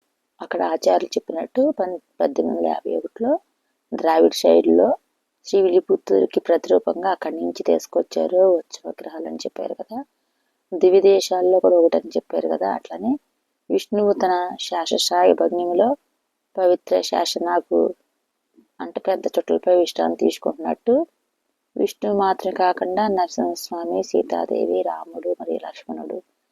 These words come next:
వేణుగోపాలుడు, రామానుజాచార్యులు ఇవన్నీ ఉన్నాయి కదా, దర్శనం చేసుకున్నాం. తర్వాత అక్కడి నుంచి వచ్చేసాక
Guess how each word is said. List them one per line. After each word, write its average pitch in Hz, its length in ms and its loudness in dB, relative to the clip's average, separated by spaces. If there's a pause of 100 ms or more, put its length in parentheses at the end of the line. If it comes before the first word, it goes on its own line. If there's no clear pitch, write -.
(380)
వేణుగోపాలుడు, 170 920 -2
రామానుజాచార్యులు 160 1040 -10 (500)
ఇవన్నీ 170 320 -6
ఉన్నాయి 170 320 -10
కదా, - 200 -8
దర్శనం - 480 -8
చేసుకున్నాం. - 600 -6 (2250)
తర్వాత 196 440 -8
అక్కడి 196 240 -8
నుంచి 190 260 -8
వచ్చేసాక 262 840 -6